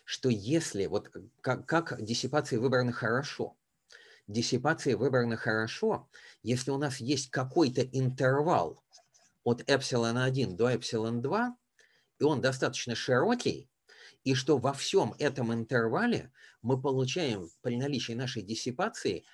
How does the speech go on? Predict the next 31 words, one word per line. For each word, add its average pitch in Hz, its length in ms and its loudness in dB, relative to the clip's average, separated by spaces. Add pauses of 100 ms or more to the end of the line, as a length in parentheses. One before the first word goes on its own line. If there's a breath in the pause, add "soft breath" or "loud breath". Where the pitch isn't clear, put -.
(220 soft breath)
одно 127 460 0
и 98 120 -2
то 143 280 -2
же 147 240 -4 (280)
значение 113 720 -4
Q. 110 380 -4 (1300 loud breath)
То 104 80 -10
есть 104 180 -6
если 127 460 -2
наше 131 400 0
решение 107 720 -2 (280 soft breath)
не 135 300 2
зависит, 127 580 -2
и - 20 -12
мы 104 140 -6
можем 113 320 -4
показать, 131 500 -4
не 127 240 0
зависит 113 760 -6 (340 soft breath)
от 127 220 2
гиперпараметра, 104 1120 -4 (300 soft breath)
это 135 260 0
означает, 120 440 -2
что - 140 -6
диссипация 117 600 -4
введена 110 400 -2
правильно, 165 560 0
и, 104 500 -8
вообще 104 360 -4
говоря, 143 380 0
мы 127 280 -4